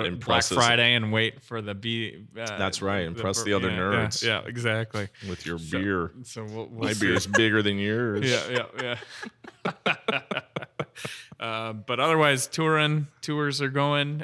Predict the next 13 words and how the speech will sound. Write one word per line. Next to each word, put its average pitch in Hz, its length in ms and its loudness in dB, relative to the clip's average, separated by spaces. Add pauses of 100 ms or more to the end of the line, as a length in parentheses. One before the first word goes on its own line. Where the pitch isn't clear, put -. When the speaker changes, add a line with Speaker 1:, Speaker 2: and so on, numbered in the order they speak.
Speaker 1:
Um, 120 580 -4 (120)
just, - 240 -8 (800)
uh, 139 40 -2
and, 110 800 2
um, 101 380 -2 (560)
yeah, 151 180 0 (200)
rocking 139 300 -2
and 156 100 -4
rolling. 156 260 -4 (220)
Speaker 2:
All - 80 -8
right, 220 160 -10
good. 247 180 -4
Speaker 1:
Yeah. 196 160 -2